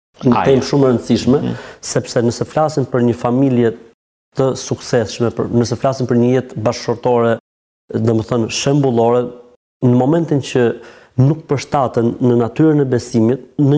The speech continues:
Speaker 1: një moment caktuar do të ketë edhe çalim, domethënë. Islami ka kushtuar shumë rëndësi përshtatshmërisë,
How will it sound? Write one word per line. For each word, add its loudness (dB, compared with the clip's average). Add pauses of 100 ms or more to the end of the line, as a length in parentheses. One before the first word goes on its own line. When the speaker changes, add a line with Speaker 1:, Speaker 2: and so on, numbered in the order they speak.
Speaker 1:
një 4
moment 2
caktuar 0
do 2
të -12
ketë -2
edhe 0
çalim, 0
domethënë. -6 (220)
Islami 0
ka 0
kushtuar -2
shumë 0
rëndësi -2
përshtatshmërisë, -2